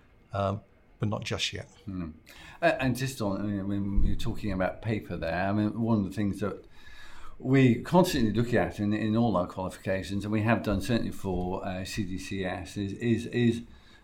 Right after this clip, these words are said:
Speaker 2: looking at the exam, 'cause we recognise that this is, it is a quite a challenging exam, uh, and how to, um,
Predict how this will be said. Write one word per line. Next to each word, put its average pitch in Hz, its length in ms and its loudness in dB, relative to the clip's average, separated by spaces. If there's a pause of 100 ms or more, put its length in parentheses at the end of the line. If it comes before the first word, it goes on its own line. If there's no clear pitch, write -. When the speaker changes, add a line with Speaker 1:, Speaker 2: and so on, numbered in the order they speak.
(380)
Speaker 2:
looking 139 360 4
at 117 160 4
the 113 200 4
exam, 107 840 0
'cause 104 300 -4
we 104 260 -4
recognise 98 640 -2
that 113 120 -8
this 107 200 -6
is, 101 180 -4
it 131 240 -4
is 160 200 0
a 98 100 -2
quite 107 320 -2
a 101 60 -4
challenging 110 640 0
exam, 92 600 -4 (420)
uh, 107 320 4
and 117 220 4
how 127 280 4
to, 117 580 6 (460)
um, 120 560 6